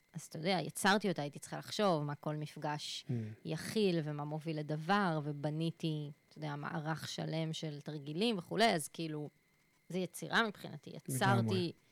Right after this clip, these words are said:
Speaker 1: כאילו, אמרת, אה, היזמת והיוצ-, היוצרת, אני חושבת, כאילו, היוצרת של ה-,
Speaker 2: כן.
Speaker 1: של הסדנה.
Speaker 2: שזה, שזה אותו דבר, לא?
Speaker 1: זה אותו
Speaker 2: זה
Speaker 1: דבר, אולי, יזמת ויוצרת. כן, יש מצב.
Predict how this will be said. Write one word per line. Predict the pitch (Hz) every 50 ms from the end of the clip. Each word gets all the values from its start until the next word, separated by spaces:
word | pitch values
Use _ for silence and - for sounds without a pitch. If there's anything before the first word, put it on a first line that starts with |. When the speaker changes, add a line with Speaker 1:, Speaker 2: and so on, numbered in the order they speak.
| _ - - - - _ _
Speaker 1:
כאילו, | - 190 185 170
אמרת, | 165 170 175 180 185 - 220
אה, | 208 202 185 170 165 160 156 156 147 - _ _ - - 160 156 160
היזמת | 156 156 156 160 165 156 139 214 240 247 247 247 220 -
והיוצ-, | 180 175 170 156 151 156 160 160 - - - -
היוצרת, | 147 160 165 170 - - - 277 254 226 165 170 -
אני | 160 160 151
חושבת, | - - 160 - 165 156 147 143 156 -
כאילו, | - 156 151
היוצרת | 156 160 160 - - - 240 240 247 240
של | - - 156
ה-, | 156 156 156
Speaker 2:
כן. | 143 131 120
Speaker 1:
של | 117 190 175
הסדנה. | 165 165 - - 170 151 147 156 156 160 190 240 - _ - - - - -
Speaker 2:
שזה, | - - 156 139 139 160 160 170 175
שזה | 147 139 147 147 156
אותו | 156 - 202 214 220
דבר, | 196 208 170 139
לא? | 131 139
Speaker 1:
זה | 160
אותו | 165 - 247 131
Speaker 2:
זה | 131
Speaker 1:
דבר, | 123 - 170
אולי, | 165 160 160 156 156
יזמת | 156 160 165 151 170 180 175 180 185 - 160
ויוצרת. | 156 156 - - - 214 220 240 254 254 _ _ _ _ -
כן, | - 320 330 339 320 269
יש | 220 208 -
מצב. | 233 214 - - 160 165 175